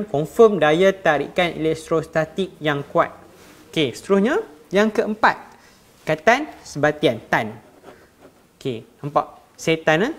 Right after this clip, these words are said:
Susunan elektron, stabilkan, tarikan, ikatan. Mesti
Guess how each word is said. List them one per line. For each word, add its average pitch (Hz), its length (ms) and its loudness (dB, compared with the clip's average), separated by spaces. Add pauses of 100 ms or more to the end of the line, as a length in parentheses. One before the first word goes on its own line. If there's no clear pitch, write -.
(140)
Susunan 127 440 -8
elektron, 196 520 2 (600)
stabilkan, 220 1000 6 (360)
tarikan, 185 800 2 (200)
ikatan. 156 600 -2 (200)
Mesti 269 560 -2